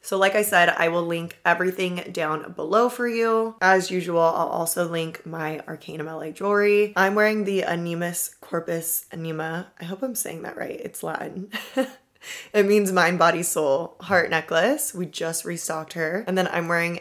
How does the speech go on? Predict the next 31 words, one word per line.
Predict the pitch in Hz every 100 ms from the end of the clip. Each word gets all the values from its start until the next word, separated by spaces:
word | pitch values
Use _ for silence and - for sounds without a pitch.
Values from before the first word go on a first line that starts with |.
| -
a | 170 165 160 165 165 -
one | 175 165
of | 170 160
one | 165 156 156 156 160 175
kunzite | - 180 170 165 156 151 151 - - _
pendant. | - 160 170 - - - - - - -
But | 160 170 -
we | 170 170
are | - 165 160 156
actually, | - 165 175
by | 170
the | 156
time | 156 170
you're | 170
watching | 156 156 156
this | 156 151
video, | 165 160 156
we | 165 156
just | 160 165 -
dropped | - 147 180 196 -
a | 170
few | 151 - 170
more | 170 160 151 147 156
one | - 160
of | 170 160
one | 156 151 147 -
melts | 165 147 156 - - - -
to | -
the | 165
site. | 156 - 214 277 294 - -
So | - - 156 151 151